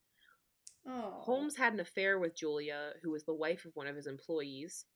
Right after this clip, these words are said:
Speaker 2: She got involved in his business scheme, so she knew about, like, the life insurance fraud and all that kind of stuff.
Speaker 1: Oh, Julia, you dirty
Speaker 2: Yep.
Speaker 1: bird.
Speaker 2: So he denied killing her for most of his life,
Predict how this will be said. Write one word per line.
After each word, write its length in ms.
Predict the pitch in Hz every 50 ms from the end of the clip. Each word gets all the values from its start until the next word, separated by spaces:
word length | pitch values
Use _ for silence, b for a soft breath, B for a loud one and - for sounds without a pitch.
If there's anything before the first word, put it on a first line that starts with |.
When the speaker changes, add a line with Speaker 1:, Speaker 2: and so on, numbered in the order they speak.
| _ -
Speaker 2:
She 200 | - - - 190
got 160 | 165 180 - -
involved 440 | 180 160 165 156 165 175 180 170
in 80 | 165 156
his 200 | 170 151 151 -
business 400 | 165 175 196 190 180 127 - -
scheme, 320 | - - 127 107 - -
so 160 | - - 156 147
she 240 | - - 220 247
knew 260 | 240 196 190 220 208 175
about, 340 | - 135 127 127 - -
like, 240 | - 120 120 117 -
the 100 | 139 135 135
life 260 | 139 143 139 135 131
insurance 380 | 135 131 - 143 131 139 -
fraud 420 | - - 143 135 135 135 135 131 127
and 140 | 127 127 131 -
all 160 | - 139 135
that 180 | 127 131 - -
kind 160 | - 117 69 -
of 60 | -
stuff. 340 | - - - - - - - _ _ _ _ _ _ _ _ _ _ _ _ _ _ 208
Speaker 1:
Oh, 400 | 196 196 214 226 233 233 233 220 -
Julia, 520 | 226 226 240 254 254 254 247 240 240 240
you 180 | 240 220 214 214 202
dirty 300 | - 180 190 208 220 247
Speaker 2:
Yep. 100 | 240 226
Speaker 1:
bird. 640 | 240 240 254 254 240 - 170 214 226 214 214 226 - - _ _ _ -
Speaker 2:
So 240 | - - - 175 170
he 140 | 170 226 220
denied 480 | 180 226 220 208 208 226 254 269 247
killing 320 | - - 254 240 220 202 196
her 140 | 190 175 170
for 140 | - - 185
most 320 | 180 165 175 196 - -
of 60 | 208
his 180 | 208 196 170 -
life, 500 | 165 147 139 147 - - - - -